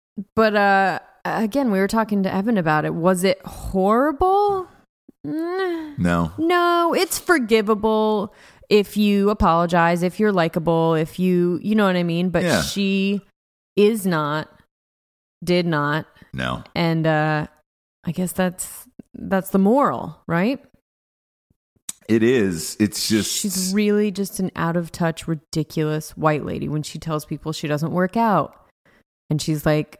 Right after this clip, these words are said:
Speaker 1: "S-, just skinny. Like, I just don't like to work out." And you're like, "Fuck you."
Speaker 2: It's also a woman who was built for Fox News.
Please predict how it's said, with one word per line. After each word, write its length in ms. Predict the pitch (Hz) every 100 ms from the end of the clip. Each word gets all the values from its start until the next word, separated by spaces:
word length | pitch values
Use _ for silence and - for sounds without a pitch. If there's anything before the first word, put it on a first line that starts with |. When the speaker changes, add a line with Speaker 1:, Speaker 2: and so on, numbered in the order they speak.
| _
Speaker 1:
"S-, 260 | - - -
just 300 | 208 170 -
skinny. 480 | - 226 233 185 156
Like, 200 | 156 151
I 100 | 175
just 240 | 180 180
don't 280 | - 196 190
like 200 | 190 185
to 100 | -
work 200 | 180 180
out." 120 | 208 196
And 100 | 175
you're 80 |
like, 160 | 160 156
"Fuck 540 | - - 262 277 - - 170
you." 540 | 160 147 294 349 131 -
Speaker 2:
It's 240 | 107 -
also 380 | 156 196 - 147
a 40 |
woman 480 | 110 92 101 101 98
who 220 | 98 107 90
was 600 | 90 85 - - - _ - 62 -
built 340 | 101 92 117
for 460 | - - 92 80 87
Fox 480 | - 71 67 - 120
News. 400 | 147 85 -